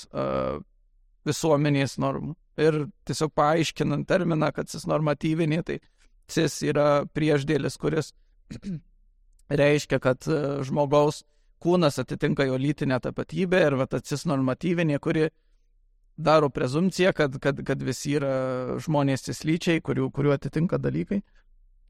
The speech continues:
Translyčiai žmonės, norėdami išgyventi, turi atitikti kažkieno įsivaizdavimą, kaip jie turi atrodyti.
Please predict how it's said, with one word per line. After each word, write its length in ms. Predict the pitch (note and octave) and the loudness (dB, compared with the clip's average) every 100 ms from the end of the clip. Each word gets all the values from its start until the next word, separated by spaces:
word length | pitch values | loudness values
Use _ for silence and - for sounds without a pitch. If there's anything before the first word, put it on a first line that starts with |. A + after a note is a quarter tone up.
| _ _ | _ _
Translyčiai 720 | - F#3+ F#3+ E3+ E3+ F#3+ G3+ E3 | 0 2 2 0 0 0 0 -2
žmonės, 560 | C#3 C#3+ D3+ F#3 G3 - | 0 0 2 0 -2 -2
norėdami 560 | F#3 D3 D#3 - D3 C#3 | 0 2 2 2 0 -2
išgyventi, 720 | C#3 C3+ C3 C#3+ E3 D#3 D3+ _ _ _ _ _ _ | -4 -2 2 2 2 -2 -8 _ _ _ _ _ _
turi 300 | E3 F3 E3 | 2 4 4
atitikti 640 | C#3 C#3 C3+ - C#3+ - C#3 | 2 0 -2 -4 -4 -4 -6
kažkieno 1000 | - B2+ - C#3 C#3 C#3+ D3 D3 D3 C#3+ _ _ _ _ | -4 -6 -4 -2 0 0 0 0 -2 -6 _ _ _ _
įsivaizdavimą, 960 | C3 - C#3 C#3 C3+ C#3+ D3 D3 C3+ C3+ | -8 -4 0 0 2 4 4 4 -2 0
kaip 240 | D3+ C#3 | -2 -2
jie 120 | C#3 A#2+ | -2 -2
turi 220 | C3+ C#3 | 0 0
atrodyti. 500 | C3 C3+ C3+ C3+ - | -2 -2 -2 -2 -8